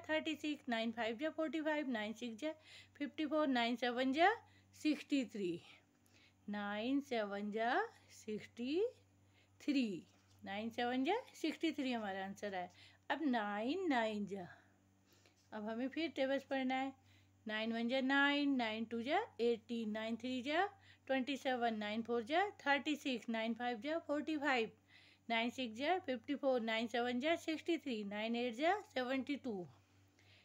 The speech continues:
नाइन नाइन जा एटी वन। तो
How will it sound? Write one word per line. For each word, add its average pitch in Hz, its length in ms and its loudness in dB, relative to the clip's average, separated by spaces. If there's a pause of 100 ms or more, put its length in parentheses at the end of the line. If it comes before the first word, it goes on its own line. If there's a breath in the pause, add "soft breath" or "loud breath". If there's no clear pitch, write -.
(200 soft breath)
नाइन 220 640 2
नाइन 220 380 2
जा 285 220 6 (1040 loud breath)
एटी 302 520 2
वन। 240 720 4 (3250 soft breath)
तो 294 180 2